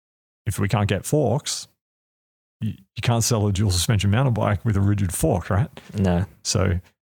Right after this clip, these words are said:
Speaker 2: It's
Speaker 1: um,
Speaker 2: not gonna
Speaker 1: yeah,
Speaker 2: go
Speaker 1: it's
Speaker 2: so
Speaker 1: a,
Speaker 2: well.
Speaker 1: a big challenge. So yeah, it's, it's
Speaker 2: What if you market it as a gravel bike?
Speaker 1: <laughs>
Speaker 2: A long, rigid travel gravel bike.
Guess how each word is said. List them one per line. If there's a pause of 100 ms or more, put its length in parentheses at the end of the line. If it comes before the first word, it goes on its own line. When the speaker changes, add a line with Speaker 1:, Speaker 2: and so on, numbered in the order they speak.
(200)
Speaker 2:
It's
Speaker 1:
um,
Speaker 2:
not
gonna
Speaker 1:
yeah,
Speaker 2:
go
Speaker 1:
it's
Speaker 2:
so
Speaker 1:
a,
Speaker 2:
well.
Speaker 1:
a
big
challenge.
So
yeah,
it's, (180)
it's (200)
Speaker 2:
What
if
you
market
it
as
a
gravel
bike? (340)
Speaker 1:
<laughs>
Speaker 2:
A
long,
rigid
travel (460)
gravel
bike.